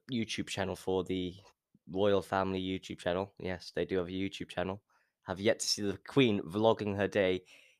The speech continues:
in Ibiza, though. So I am <laughs> waiting for that beautiful, beautiful day when, uh, the Queen just says, "Let me take off my corset. Let me just get in a bikini, get in the sun, relax, have a cocktail,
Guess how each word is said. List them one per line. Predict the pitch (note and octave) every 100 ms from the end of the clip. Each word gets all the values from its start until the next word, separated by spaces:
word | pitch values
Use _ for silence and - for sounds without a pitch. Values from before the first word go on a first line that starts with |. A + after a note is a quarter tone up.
| _ -
in | G2
Ibiza, | F#2+ F#2 G#2 F2+ E2
though. | D#2 D#2 - _ _ _ _ _
So | - F#2+
I | F#2
am | F#2+
<laughs> | F#2+
waiting | G#2 G#2
for | G#2 - A#2+
that | G2+ F#2 - _ - - _ -
beautiful, | A#2+ B2 A#2+ A2+ A#2+
beautiful | G#2+ A#2 G2+ G2+ G2+
day | G#2 F#2
when, | F2 F2+ F2+ -
uh, | - _ _ _
the | -
Queen | - D#3+
just | D#3+ -
says, | E3 F3
"Let | G#3+
me | G3+
take | E3 D#3+ B2
off | A2+ G#2
my | F2+ C#2+
corset. | - D#2 E2+ - F#2 - _ _ _ _ -
Let | F#2+
me | A#2+
just | B2 -
get | C3+
in | - A2+
a |
bikini, | G#2 G#2 - G#2 F#2+ _ _ _ _ _ _ -
get | C3
in | A#2+
the | A2
sun, | - A2 G#2 G#2 G#2
relax, | A2+ B2 A#2+ A#2 - - - - -
have | C3+
a | B2
cocktail, | - G#2+ - - A2 A2+ A#2